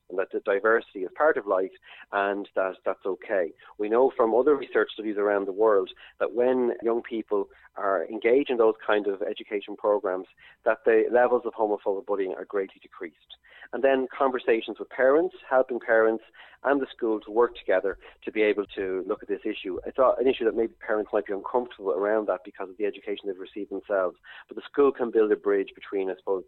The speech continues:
their experiences and the new, kind of more modern world we live in. So the, the bottom line really is educational programs here are, are really important, and teachers need to be on the ball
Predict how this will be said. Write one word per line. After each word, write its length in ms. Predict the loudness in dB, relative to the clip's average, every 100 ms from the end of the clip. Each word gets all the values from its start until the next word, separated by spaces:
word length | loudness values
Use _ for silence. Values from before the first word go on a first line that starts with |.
| _
their 160 | -2
experiences 800 | -2 -8 -16 -6 -4 -4 -8 -12 -14
and 160 | -14 -14
the 80 | -8
new, 140 | -8 -10 -12
kind 140 | -12 -8
of 60 |
more 120 | -6
modern 260 | -4 -4 -4
world 200 | -4 -6
we 80 | -4
live 160 | -4
in. 140 | -4 -10 -18 -20 -20 _
So 80 | -2
the, 100 | -2 0
the 80 | 2
bottom 260 | 2 2
line 160 | 2 4
really 200 | 2 0
is 120 | -4 -4
educational 600 | -10 -10 -12 -10 -8 -8
programs 560 | -6 0 0 0 -6 -8 -10
here 240 | -8 -8 -10 -20 _
are, 180 | -8 -6
are 140 | -4
really 200 | -4 -4
important, 500 | -8 -6 -2 -2 -4 -12
and 120 | -16 -14
teachers 240 | -16 -14 -12
need 140 | -12
to 80 | -10
be 120 | -8
on 200 | -2 0
the 80 | 0
ball 320 | 2 4 4